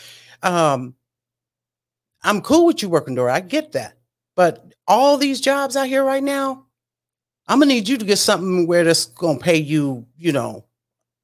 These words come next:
a little more and offer you a little more stability, because DoorDash ain't, ain't, that's not it. That's the wrong ticket. So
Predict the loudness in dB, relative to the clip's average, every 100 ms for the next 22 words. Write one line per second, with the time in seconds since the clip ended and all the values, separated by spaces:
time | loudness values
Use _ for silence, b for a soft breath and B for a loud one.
0 | _ _ _ _ -4 0 0 0 -2 -4
1 | -8 _ _ _ _ _ -2 0 0 -4
2 | -6 -12 _ _ _ _ 0 0 2 -2
3 | -2 -2 -2 -2 -2 -4 -6 -4 -4 -6
4 | -14 _ _ _ _ _ _ _ -2 2
5 | 2 4 4 6 2 2 -2 -2 -4 -8
6 | -8 -12 -10 -8 -6 -8 -8 -12 -16 _
7 | _ -4 -2 -2 -6 -6 -6 -2 2 2
8 | 0